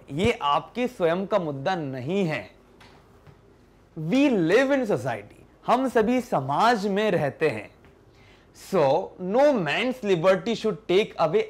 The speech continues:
another's man's liberty। So, no man's liberty, यानी किसी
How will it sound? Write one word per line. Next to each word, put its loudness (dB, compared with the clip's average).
another's 0
man's -4
liberty। -4
So, 0
no 0
man's -4
liberty, -4
यानी -2
किसी -2